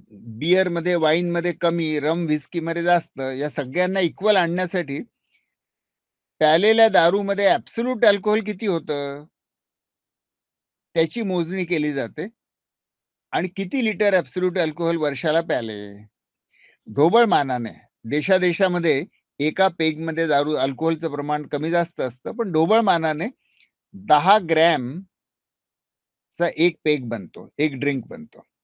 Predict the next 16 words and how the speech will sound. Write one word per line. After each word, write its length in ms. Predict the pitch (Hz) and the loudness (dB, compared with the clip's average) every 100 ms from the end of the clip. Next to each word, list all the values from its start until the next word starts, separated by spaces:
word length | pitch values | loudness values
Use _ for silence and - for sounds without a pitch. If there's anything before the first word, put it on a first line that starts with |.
| _ _ _ _ _ 147 | _ _ _ _ _ -4
म्हणजे 200 | 180 190 | 2 2
लिटरला 580 | 160 170 214 226 220 214 | 2 2 4 6 8 6
आपण 340 | 190 214 208 | 4 0 0
जर 280 | 202 208 214 - _ _ _ _ _ _ _ _ _ _ _ _ - | 2 2 0 -10 _ _ _ _ _ _ _ _ _ _ _ _ -8
शंभरने 520 | 170 165 185 190 202 | -2 2 2 2 0
गुणलं, 400 | 208 214 147 170 - _ _ - | 0 0 0 -2 -6 _ _ -4
एका 260 | 165 180 226 | 0 6 6
लिटरमध्ये 600 | 190 175 190 175 180 190 | 6 2 -2 -2 -4 -2
ढोबळ 300 | 156 160 190 | 0 0 0
मानाने 420 | 165 151 156 175 | 0 -2 -4 -4
शंभर 500 | - 156 160 202 202 - _ _ _ _ _ _ - | -2 -2 6 6 6 -2 _ _ _ _ _ _ -6
पेग 260 | 175 165 156 127 | -4 -4 -8 -8
किंवा 180 | 160 156 | -6 -6
ड्रिंक्स 380 | 135 170 160 - _ _ - | -2 -4 -4 -12 _ _ -12
होतात. 260 | 131 - 76 _ _ _ _ _ _ _ _ _ - | -12 -10 -18 _ _ _ _ _ _ _ _ _ -14
भारतामध्ये 760 | 120 185 226 277 277 170 147 | -4 -4 -2 -2 0 -2 -2